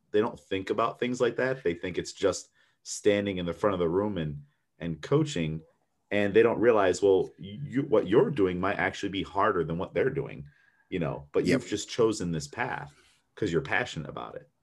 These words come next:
Speaker 1: not because it's easy or glamorous.
Speaker 2: Yep. And, and I think that's where, that's where, you know, it's been a joy working with athletes that are older than I am, because like I said, they have that life experience. So they kinda know, like,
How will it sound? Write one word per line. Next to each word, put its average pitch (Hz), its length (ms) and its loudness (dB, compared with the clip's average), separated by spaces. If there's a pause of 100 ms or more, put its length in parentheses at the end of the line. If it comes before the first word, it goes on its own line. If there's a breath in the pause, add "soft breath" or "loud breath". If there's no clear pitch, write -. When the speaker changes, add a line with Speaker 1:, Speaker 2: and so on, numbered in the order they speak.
(160)
Speaker 1:
not 107 180 0
because 95 240 0
it's 71 180 -8
easy - 460 -8 (160)
or 135 200 8
glamorous. 113 640 -4 (840)
Speaker 2:
Yep. 117 180 -2 (100)
And, 120 140 4
and 120 260 2
I 131 100 6
think 165 200 2
that's 160 200 4
where, 85 360 4
that's - 260 0
where, 80 160 2
you 78 160 -4
know, 85 220 0 (260)
it's 85 140 -6
been 90 180 2
a 87 60 0
joy 95 340 4
working 87 420 0
with 80 320 -6 (120)
athletes 82 500 -2
that 78 160 -2
are 65 220 -2
older 76 240 -2
than 69 180 -4
I 85 200 0
am, 78 240 -4
because - 580 -6
like 76 160 2
I - 20 -2
said, - 300 -2
they 85 80 -2
have 78 180 -2
that - 160 -4
life 82 300 0
experience. 80 600 -6
So 87 200 -2
they 82 100 -2
kinda 143 320 2
know, 92 320 2
like, 90 460 2